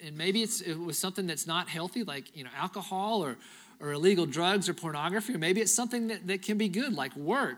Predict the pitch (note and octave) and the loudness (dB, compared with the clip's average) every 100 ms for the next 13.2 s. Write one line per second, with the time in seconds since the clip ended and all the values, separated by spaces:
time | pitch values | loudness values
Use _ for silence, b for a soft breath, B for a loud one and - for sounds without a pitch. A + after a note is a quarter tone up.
0 | B2+ C#3+ C#3+ C#3+ F#3 G3 F#3 F#3+ G3+ B3 | -8 -10 -6 -6 -2 2 4 2 2 0
1 | A#3+ C#3 - C3 E3 E3 E3 F3 C#3+ - | 0 -4 -6 -4 -4 -4 -6 -6 -4 -2
2 | G#3+ C#4 - F3 D3+ G3+ G#3+ E3+ D3 C#3+ | 0 0 0 -4 0 0 0 -4 -4 -2
3 | C4 - - - F#3 A3 F#3 E3+ B B | 0 0 -2 0 -2 0 -2 -4 B B
4 | F#3 F#3 F3+ G3 G3 F3 F3+ G3+ F#3 A#3+ | 0 2 0 0 0 2 2 2 2 2
5 | G#3+ G#3 F3 G3+ G3+ F#3+ F3+ G3 C4+ - | 2 2 2 0 0 -2 0 0 -2 -2
6 | G3 F3+ E3 D#3 E3 E3 D3+ C#3+ - A#3+ | 0 -2 -4 -6 -6 -6 -8 -8 -8 -6
7 | A3+ F3 F3 E3 F3 - F3+ E3 D#3 B | -4 -2 -2 -4 -2 0 2 0 -2 B
8 | B B B - F#3 G3+ E3+ F3+ E3 A3+ | B B B 0 2 2 2 4 4 4
9 | A#3+ A#3 G3+ F#3 E3+ F#3 G3+ F3+ E3 D#3+ | 2 0 0 0 0 0 0 0 -2 -4
10 | F3+ F3+ D#3+ F3+ F#3+ F#3+ D3+ - G#3+ A#3 | -6 -6 -2 -2 -2 -4 -2 0 2 0
11 | - F3+ F3+ E3 C#3+ C#3 G#3+ - G3+ E3 | 2 2 2 0 -2 2 2 2 -2 0
12 | F#3+ F#3+ E3 E3 E3+ E3+ D#3 F#3+ C#4+ - | 0 -2 -2 -4 -4 -4 -6 -8 -8 -6
13 | C#3 F#3+ | -4 -4